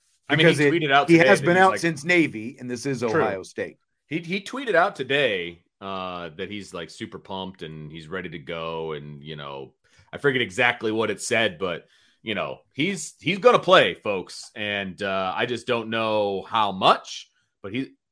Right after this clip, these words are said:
Speaker 1: I just see him making a play or two, you know what I mean, in a big
Speaker 2: Mm-hmm.
Speaker 1: moment. So, uh, I'm excited about it.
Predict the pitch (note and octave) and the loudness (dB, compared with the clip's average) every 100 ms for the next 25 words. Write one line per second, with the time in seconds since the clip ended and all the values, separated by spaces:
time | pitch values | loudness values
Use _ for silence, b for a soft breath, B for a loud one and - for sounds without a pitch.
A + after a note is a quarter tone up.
0 | _ A2 B2+ C#3 C3+ B2+ C3 A#2+ A2+ A#2 | _ -4 -2 -2 -4 -4 -4 -2 -2 -2
1 | A2 F#2+ G2+ G2 F2+ E2 F2+ D#2+ D2+ F#2 | -4 -8 -6 -4 -4 -6 -10 -12 -10 -8
2 | F#2+ F#2+ F#2 F#2+ G2 F#2+ F2 G2 F#2+ G2 | -6 -6 -4 -4 -4 -6 -8 -6 -6 -8
3 | F2+ D#2+ D2 - - F2 E2 D2+ _ _ | -10 -12 -16 -16 -10 -8 -8 -12 _ _
4 | _ _ _ _ - C#2+ C#2 D2+ F#2 - | _ _ _ _ -20 -16 -10 -8 -8 -6
5 | E2+ D#2+ C#2+ C2+ C#2 C2 | -6 -6 -6 -10 -12 -12